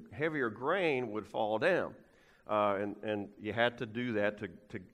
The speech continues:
to, to get the pure grain. Uh, now, it was usually, as I said, usually done in an open field, a great big open field, flat, hard surface,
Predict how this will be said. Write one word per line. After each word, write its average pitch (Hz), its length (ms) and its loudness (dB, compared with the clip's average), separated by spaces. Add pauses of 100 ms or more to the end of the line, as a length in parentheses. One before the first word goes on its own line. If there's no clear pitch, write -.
(220)
to, 92 320 -8 (120)
to 98 80 -10
get 101 260 -8
the 95 80 -12
pure 104 360 -8
grain. 123 420 -2 (480)
Uh, 110 240 4
now, 151 220 8
it 175 120 2
was 147 160 0
usually, 147 320 0
as 123 100 2
I 123 80 6
said, 135 260 2
usually 170 320 0
done 117 240 4
in 107 60 2
an 101 120 0
open 117 300 -2
field, 214 440 4
a 127 40 0
great 127 200 4
big 131 140 0
open 113 200 -4
field, 185 300 2
flat, 151 340 2
hard 147 360 2
surface, 180 540 -2